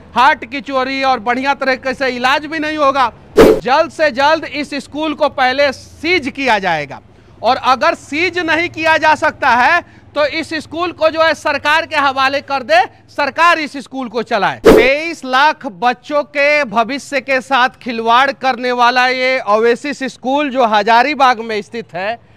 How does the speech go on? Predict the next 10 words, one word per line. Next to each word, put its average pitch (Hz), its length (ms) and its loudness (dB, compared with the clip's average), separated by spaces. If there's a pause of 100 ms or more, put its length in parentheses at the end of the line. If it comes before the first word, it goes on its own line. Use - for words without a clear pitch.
(220)
वहाँ 220 360 0
पे 233 180 -2
मैं 180 180 -6
हूँ। 143 260 -12 (560)
नीट 262 560 -4
का 294 180 2
एग्जाम 277 720 0 (520)
चल 285 200 0
रहा 254 280 2
था 262 460 -2